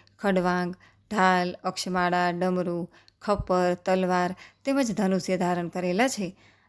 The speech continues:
માર્કંડેય મુનિ પોતાના હૃદયમાં અકસ્માત ભગવાન શંકરનું આ મનોહર રૂપ જોઈને વિસ્મિત થઈ ગયા. "આ શું છે? આ સ્વરૂપ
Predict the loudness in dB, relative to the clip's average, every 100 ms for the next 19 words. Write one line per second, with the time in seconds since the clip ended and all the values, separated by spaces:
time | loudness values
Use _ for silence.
0 | -4 0 0 2 2 2 2 0 -2 -4
1 | -2 0 0 0 -2 -2 -2 -4 -8 -8
2 | -6 -2 -4 -4 -8 -2 0 0 -2 -4
3 | -4 -4 -4 -2 -2 -2 0 0 0 0
4 | -2 -2 0 0 0 -4 -18 _ -4 -2
5 | -2 -4 -4 -2 -2 -4 -10 -20 -20 -20
6 | -6 0 2 2 2 0 0 -4 -6 _
7 | _ -2 -2 0 0 0